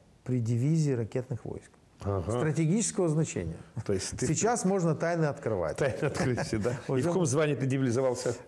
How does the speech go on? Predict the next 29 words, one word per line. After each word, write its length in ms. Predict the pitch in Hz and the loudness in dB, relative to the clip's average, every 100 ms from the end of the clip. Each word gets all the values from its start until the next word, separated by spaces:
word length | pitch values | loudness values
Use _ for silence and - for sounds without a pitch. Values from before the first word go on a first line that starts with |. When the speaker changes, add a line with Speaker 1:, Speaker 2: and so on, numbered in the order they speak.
| - | -4
Speaker 1:
Э, 520 | 139 139 139 135 135 | 0 0 0 0 0
звание 420 | 117 117 143 165 | 2 0 2 2
младшего 340 | 156 135 135 143 | 2 0 -2 -2
лейтенанта. 560 | 135 123 123 101 - 110 - _ _ _ - | -2 -2 -4 -4 -8 -12 -16 _ _ _ -6
Speaker 2:
Ага. 400 | 92 87 113 - - - - | -2 0 -2 -4 -14 -16 -6
Speaker 1:
Да, 200 | 127 98 | -4 0
Speaker 2:
Ты 80 | |
уже 80 | 123 | -2
Speaker 1:
по-, 60 | 120 | 0
Speaker 2:
после 180 | 131 143 | -2 0
института 360 | 160 147 107 | 0 0 2
уже, 160 | 95 87 | 0 2
да, 140 | 101 | 0
всё? 240 | 135 - - | -2 -4 -6
Speaker 1:
После 400 | - 160 151 165 | -2 -2 0 0
института, 380 | - 190 165 | 2 -2 0
значит, 340 | 131 139 117 127 | 0 0 -2 -2
была, 460 | 127 139 135 127 | 0 0 0 0
м, 280 | 123 - 71 - | -2 -2 -2 0
э, 360 | - 151 135 | 0 0 0
школа, 920 | - - 147 139 117 107 98 92 - 95 | -2 -4 -2 0 0 0 2 0 0 -4
м, 240 | 110 107 | -4 -6
сержантская 560 | - 120 131 113 - 107 | -4 -2 -2 -2 -4 -6
школа, 480 | - 107 92 - - | -4 -4 -2 -2 -4
это, 420 | - - - - | -6 -6 -4 -6
э, 840 | - 98 98 98 98 92 101 101 101 - | -4 -4 -2 -4 -4 -4 -6 -6 -8 -8
при, 220 | 117 113 | -2 -2
в 200 | 113 104 | -2 -2
Николаеве. 760 | 117 110 107 143 208 214 190 | -2 -2 -2 0 2 2 0